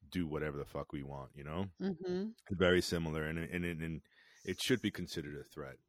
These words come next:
Speaker 1: and it shouldn't be taken lightly at
Speaker 2: Yeah.
Speaker 1: all.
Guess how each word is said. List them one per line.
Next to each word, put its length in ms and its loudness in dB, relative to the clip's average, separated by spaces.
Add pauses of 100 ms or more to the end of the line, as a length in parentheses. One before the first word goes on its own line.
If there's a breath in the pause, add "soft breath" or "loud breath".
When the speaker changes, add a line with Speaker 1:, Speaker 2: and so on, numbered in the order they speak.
(120)
Speaker 1:
and 260 -10
it 100 -10
shouldn't 280 -6
be 80 -8
taken 380 -8
lightly 380 -14 (1300)
at 80 2
Speaker 2:
Yeah. 40 8
Speaker 1:
all. 420 2